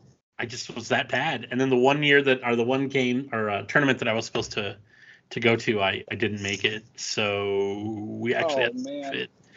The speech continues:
Speaker 1: Like, it was my fault that we didn't, uh, participate 'cause I was, <laughs> I didn't show up.
Speaker 2: Well,
Speaker 1: So
Speaker 2: someone should have told you. <laughs>
Speaker 1: Uh, yeah,
Speaker 2: Someone should have
Speaker 1: yeah.
Speaker 2: maybe clued you in.
Speaker 1: This is,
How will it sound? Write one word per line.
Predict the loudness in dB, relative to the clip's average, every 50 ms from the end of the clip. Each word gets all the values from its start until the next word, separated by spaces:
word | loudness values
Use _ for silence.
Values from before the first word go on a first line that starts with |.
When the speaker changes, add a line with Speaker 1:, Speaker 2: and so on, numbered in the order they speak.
| -20 0 6
Speaker 1:
Like, | 6 8 10
it | 12 12
was | 12 12 12 8
my | 8 8 8 8
fault | 6 8 8 10 10 10 8 6
that | 0 -2
we | 0 0 2
didn't, | 2 2 0 0 -4 -2 0
uh, | 0 2 2 0 -2 -6 -12 _ _ _ _ _ _ _ 0
participate | 0 2 2 0 -2 -2 0 0 0 0 0 -4 -8 -12 _
'cause | -8 -8 -6 -4
I | -4 -6 -6 -8
was, | -6 -6 -6 -6 -6 -8 -10 -8 -8 -8 -8 -10 -12 _ _ _ _ _ _ _ _ _
<laughs> | _ _ _ _ _ _ _ -10 -10 -10 -10 -14 -6 -4
I | -4 -4
didn't | -2 -6 -6 -8
show | -4 -2 -2 -2 2 4
up. | 4
Speaker 2:
Well, | 4 4
Speaker 1:
So | 2 0 0 4
Speaker 2:
someone | 6 6 8 10 10 10 10 10
should | 10 10 10
have | 8 8
told | 8 8 8 8 6 4
you. | 2 2 2 2
<laughs> | 0 -6 -10 -12 -12 -10 _ -6 -6 -6 -4 _
Speaker 1:
Uh, | 6 8 10 10 10 8 8 8
yeah, | 8 10
Speaker 2:
Someone | 10 10 10 10 10 8
should | 10 10
have | 10 10
Speaker 1:
yeah. |
Speaker 2:
maybe | 10 8 8 8 6 4 4 2 0 -8 -14 -10
clued | 4 10 12 12 12 12 12 10
you | 10 10
in. | 10 10 8 4
Speaker 1:
This | 0 -4 -8
is, | -12 -14 -16 -18 -20 -20